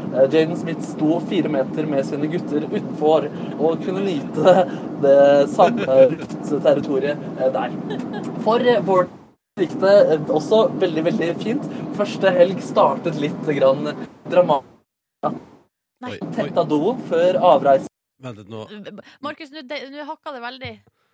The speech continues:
Speaker 3: Nå hakka det veldig. Nå forsvant han faktisk totalt. Å nei!
Speaker 2: Han har havnet i blindsone akkurat når vi skal høre om at han har
Speaker 3: At han har,
Speaker 2: tettet doen.
Speaker 3: det var et eller annet tetting av do.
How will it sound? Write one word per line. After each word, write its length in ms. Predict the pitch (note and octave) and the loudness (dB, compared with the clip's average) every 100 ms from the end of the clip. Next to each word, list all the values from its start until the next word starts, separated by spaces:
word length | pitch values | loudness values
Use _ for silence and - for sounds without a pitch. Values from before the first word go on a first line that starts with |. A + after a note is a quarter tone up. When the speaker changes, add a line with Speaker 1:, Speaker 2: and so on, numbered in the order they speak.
| _ _ | _ _
Speaker 3:
Nå 80 | B2 | -14
hakka 140 | B2 B2 | -12 -10
det 60 | A2+ | -12
veldig. 260 | A2+ A2 F#2+ _ _ | -10 -12 -14 _ _
Nå 60 | C#3 | -14
forsvant 260 | B2 C#3+ C3+ | -12 -14 -14
han 80 | |
faktisk 240 | A2+ - G#2+ | -18 -18 -16
totalt. 340 | G#2+ G#2+ _ _ _ _ - | -14 -14 _ _ _ _ -12
Å 60 | F#3 | -10
nei! 600 | A3 C4 D4+ C4+ E3 B2 _ _ _ - | -8 -8 -8 -8 -10 -14 _ _ _ -14
Speaker 2:
Han 80 | C#4 | -12
har 80 | C4 | -10
havnet 360 | C#4 C4 C4+ | -12 -12 -14
i 40 | B3 | -14
blindsone 580 | A3 B3+ C4+ C#4 B3 G#3 A#3+ C4+ B3 - | -14 -16 -14 -14 -8 -8 -8 -10 -10 -10
akkurat 440 | B3+ C#4 B3+ C#4+ B3 | -12 -10 -10 -10 -12
når 80 | B3 | -16
vi 60 | |
skal 160 | B3+ C4+ | -14 -12
høre 200 | C4 C4+ | -10 -10
om 80 | A#3+ | -10
at 120 | A3+ | -14
han 280 | A3+ A3+ G#3+ _ _ - | -16 -18 -20 _ _ -16
har 80 | B3+ | -12
Speaker 3:
At 0 | |
han 80 | |
har, 120 | - F#3 | -10 -10
Speaker 2:
tettet 180 | A#3+ C4+ | -12 -14
doen. 200 | C#4+ C#4 | -14 -10
Speaker 3:
det 80 | F3+ | -10
var 80 | G#3 | -10
et 180 | A#3 | -14
eller 140 | - G3 | -14 -16
annet 120 | F3 | -12
tetting 240 | E3+ F3+ | -14 -12
av 100 | F3+ | -12
do. 220 | D#3 F#3+ | -12 -12